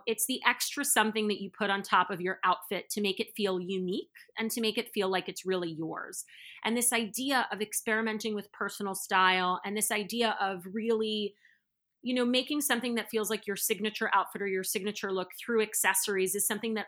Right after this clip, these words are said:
always spoke to us and has always been at the core of our brand. Um, I think that that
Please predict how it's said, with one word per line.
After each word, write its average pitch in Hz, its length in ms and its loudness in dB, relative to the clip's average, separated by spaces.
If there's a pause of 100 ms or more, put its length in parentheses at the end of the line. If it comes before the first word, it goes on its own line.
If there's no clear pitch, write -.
always 190 340 2
spoke - 360 -2
to - 200 -6
us 294 400 2 (360)
and 226 120 2
has 233 240 0
always 240 300 2
been 202 380 0 (100)
at 196 160 4
the 220 60 -4
core 185 460 0
of 180 100 -6 (100)
our 175 260 0
brand. 165 540 -8 (400)
Um, 190 580 6 (160)
I 233 100 4
think 247 260 -2
that - 140 -2
that 208 180 2